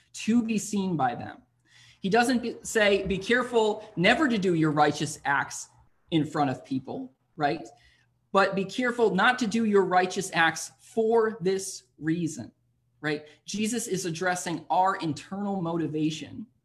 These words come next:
for doing the things that we do. We're supposed to let our light shine so that people praise God. We're not supposed to let our li-, light shine so that people praise us,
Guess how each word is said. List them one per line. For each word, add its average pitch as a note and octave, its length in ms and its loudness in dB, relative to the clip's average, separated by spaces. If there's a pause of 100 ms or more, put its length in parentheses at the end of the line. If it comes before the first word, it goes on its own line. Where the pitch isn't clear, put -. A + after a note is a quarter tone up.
(220)
for E3 120 -2
doing D#3+ 300 2
the D#3 100 2
things B2+ 580 -8
that C3+ 220 -8
we C#3 100 -6
do. D#3 420 -4 (960)
We're D3 80 -8
supposed F#3+ 480 -2
to G3+ 80 -2
let F3 320 0 (180)
our D#3 140 0
light F3 280 2
shine F3 560 2 (600)
so C4+ 480 2
that C#3 500 -2 (100)
people E3+ 280 -2
praise D#3 400 -2
God. D#3 480 -2 (180)
We're E3 120 0
not G#3 220 2
supposed F#3+ 300 -6
to F3 60 -6
let D#3 180 0
our D3+ 140 0
li-, C#3+ 340 2
light C#3+ 260 -2
shine C3+ 460 -4
so - 160 -8
that C#3+ 160 -6
people D3+ 240 -10
praise C3 480 -12
us, - 480 -10